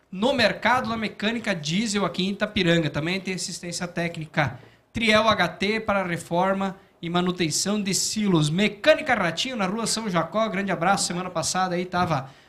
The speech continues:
Maria Helena, toda a turma aí da Mecânica Ratinho aqui no nosso programa. Trefpunk Restaurante, seu ponto de encontro com os amigos aqui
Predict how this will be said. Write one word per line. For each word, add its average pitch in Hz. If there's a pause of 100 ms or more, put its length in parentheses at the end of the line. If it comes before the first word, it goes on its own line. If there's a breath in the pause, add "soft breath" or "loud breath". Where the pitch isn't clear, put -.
(100 soft breath)
Maria 165
Helena, 160
toda 180
a 165
turma 190 (280 soft breath)
aí 165
da 170
Mecânica 175
Ratinho 151
aqui 175 (380 soft breath)
no 175
nosso 175
programa. 151
Trefpunk 285
Restaurante, 240
seu 196
ponto 254
de 208
encontro 214
com 214
os 196
amigos 185
aqui 170